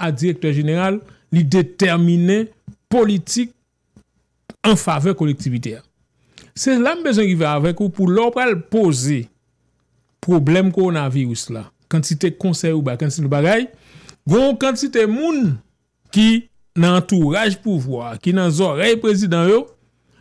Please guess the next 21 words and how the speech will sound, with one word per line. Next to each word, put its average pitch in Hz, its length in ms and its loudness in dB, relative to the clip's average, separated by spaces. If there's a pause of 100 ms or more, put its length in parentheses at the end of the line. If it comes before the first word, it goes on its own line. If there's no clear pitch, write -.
yo 170 140 4
pri-, 185 260 0 (320)
président 180 380 2
pour 170 100 -2
le 160 100 0
privilégier 165 680 4
yo 185 240 2 (380)
sur - 180 -2
des 156 100 2
bagailles 151 300 2
d'intérêt 143 320 2
national. 143 520 0 (220)
Donc 160 180 2
ça 277 180 -2
fait 202 320 0
yo 156 120 4
intéressé 147 540 2
moi 240 140 0
pour 160 160 0
me 147 100 0
connaître 160 420 -4